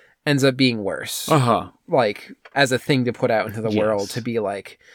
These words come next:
Speaker 1: "Wow, this, like, serial killer is truly
Speaker 2: Mm.
Speaker 1: just, like, charming and great and irresistible," and, like, you as the f-, presumed female audience of this true crime should find the actor playing him, like, hot and attractive.
Speaker 2: Uh-huh.
Speaker 1: Um, I think there's a,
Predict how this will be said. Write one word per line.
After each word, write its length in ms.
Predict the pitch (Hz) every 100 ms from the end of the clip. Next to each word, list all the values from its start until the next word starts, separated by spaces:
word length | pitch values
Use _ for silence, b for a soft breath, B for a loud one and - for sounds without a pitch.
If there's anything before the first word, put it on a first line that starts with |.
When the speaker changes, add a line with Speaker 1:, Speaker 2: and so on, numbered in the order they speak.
| b b b b b
Speaker 1:
"Wow, 320 | 156 143 123 117
this, 260 | 123 -
like, 300 | 135 117 113 123
serial 360 | 165 139 131
killer 320 | - 135 123
is 280 | 117 131 123
truly 680 | - - 123 120 113 107 95 _ -
Speaker 2:
Mm. 260 | 123 107 90
Speaker 1:
just, 240 | 135 -
like, 180 | 117 -
charming 500 | - 143 135 123 120
and 140 | 117
great 340 | 110 117 107 113
and 220 | 113 120
irresistible," 880 | 135 123 113 113 - 113 101 98 98
and, 300 | 92 95 101 - - - - -
like, 240 | 135 117
you 220 | 120 143
as 140 | 139 127
the 80 | 135
f-, 120 | - -
presumed 420 | - 139 143 135
female 280 | 123 135 123
audience 380 | 117 120 120 110
of 40 | 120
this 140 | 110
true 240 | - 127
crime 400 | 113 117 107 107 B B B
should 200 | - 160
find 280 | - 147 143
the 80 | 120
actor 320 | 117 117 123
playing 320 | - 113 110 110
him, 180 | 107
like, 240 | 101 101 - -
hot 240 | - 113
and 100 | 110
attractive. 640 | 101 - 92 - - - -
Speaker 2:
Uh-huh. 580 | 107 90 - - _ 139
Speaker 1:
Um, 300 | 123 113 110
I 100 | 127
think 180 | 156 143
there's 180 | 139 135
a, 220 | 123